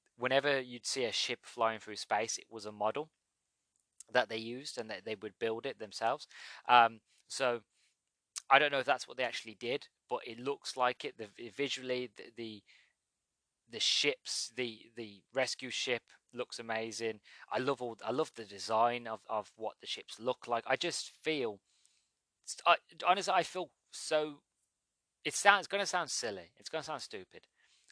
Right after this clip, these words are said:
I just feel so honored to be able to experience this film. And I,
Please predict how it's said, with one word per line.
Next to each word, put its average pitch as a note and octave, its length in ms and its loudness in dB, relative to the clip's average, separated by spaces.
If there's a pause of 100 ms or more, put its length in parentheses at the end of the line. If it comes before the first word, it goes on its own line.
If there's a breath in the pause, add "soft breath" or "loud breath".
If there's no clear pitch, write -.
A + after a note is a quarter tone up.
(160 soft breath)
I A#2+ 80 2
just - 380 -4
feel C#3+ 220 0
so A#2+ 320 -4
honored B2 320 0
to A#2 120 -14
be A2+ 100 -2
able G#2+ 300 0
to - 120 -16
experience - 540 -4
this - 160 -10
film. G2 420 -6
And G2+ 80 -6
I, A2+ 120 2